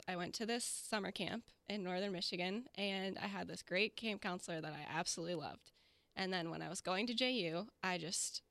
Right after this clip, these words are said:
saw on my Facebook that she had run around the Dolphin Green, which is, like, our, like, big lawn on the river.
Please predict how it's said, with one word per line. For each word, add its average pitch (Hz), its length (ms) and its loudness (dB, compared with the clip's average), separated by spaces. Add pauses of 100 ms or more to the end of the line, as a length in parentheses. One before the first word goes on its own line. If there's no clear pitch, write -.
saw 196 640 4
on 190 220 2
my 180 100 2
Facebook 196 600 2
that - 100 0
she - 160 4
had 180 160 2
run 185 280 2
around 165 280 -2
the 170 80 -4
Dolphin 226 380 -2
Green, 262 260 2
which 233 180 -2
is, 175 100 -4
like, 151 220 -2
our, 156 160 -2
like, 160 220 -10 (160)
big 165 180 0
lawn 156 260 0
on 175 120 -2
the 156 80 -4
river. 196 300 0